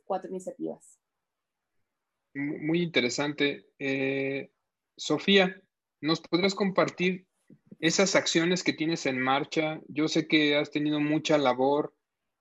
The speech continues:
Speaker 2: ah, en temas a nivel internacional, en el plástico, de equipos electrónicos obsoletos,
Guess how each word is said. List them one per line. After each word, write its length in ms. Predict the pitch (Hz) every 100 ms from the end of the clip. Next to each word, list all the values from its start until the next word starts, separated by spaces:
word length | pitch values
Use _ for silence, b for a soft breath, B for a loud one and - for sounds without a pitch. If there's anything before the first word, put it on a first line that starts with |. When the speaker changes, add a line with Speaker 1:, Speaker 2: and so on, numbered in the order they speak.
| _
Speaker 2:
ah, 380 | - 120 113 107
en 180 | 127 123
temas 480 | 156 170 175 160 -
a 120 | 131
nivel 300 | 123 123 160
internacional, 960 | 180 170 135 131 - 127 131 143 151 -
en 160 | 127 123
el 120 | 120
plástico, 880 | - 143 147 - 151 - 147 143 135
de 540 | 127 120 117 120 123 _ _
equipos 460 | 120 - 156 160 139
electrónicos 680 | 127 120 147 151 147 131
obsoletos, 800 | 123 - 120 135 147 143 135 -